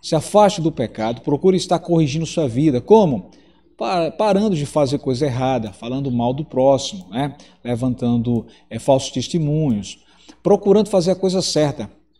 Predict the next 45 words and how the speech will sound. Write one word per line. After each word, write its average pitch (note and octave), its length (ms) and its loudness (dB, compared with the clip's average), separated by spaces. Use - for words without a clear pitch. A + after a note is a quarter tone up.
"Senhor, D#3+ 760 0
me E3+ 120 -2
usa F3+ 320 4
do D#3+ 100 -6
teu D#3+ 160 0
jeito D3+ 220 -2
especial, C#3+ 440 -2
da C#3 120 2
tua C#3+ 180 -2
forma C3+ 280 0
especial." C3+ 460 -4
Faz E3 280 -2
isso, E3+ 260 0
que E3 80 -2
o D#3+ 60 0
Senhor D#3+ 400 0
vai F#3+ 300 2
te G3 100 -4
responder. A#2+ 640 -6
Ore G#3+ 280 4
ao D#3+ 80 0
Senhor, G#2+ 360 -4
tá? D#3+ 300 -4
Diga, C#3+ 180 -6
"Senhor, E3 440 -2
eu D#3+ 160 2
quero G#3 320 0
ser - 160 -6
um D#3 80 -4
varão C3 260 0
nas B2+ 140 -4
tuas A2 200 -6
mãos, A2+ 200 -6
eu - 80 -6
quero F#3 160 0
ser F#3+ 120 -6
uma F#3 120 0
varoa D#3 340 0
nas A#2+ 180 -4
tuas G#2 280 -8
mãos, F#2+ 180 -12
eu C#3 60 -8
quero E3 180 -6
ser F#3 160 -4
bênção. D3 540 -4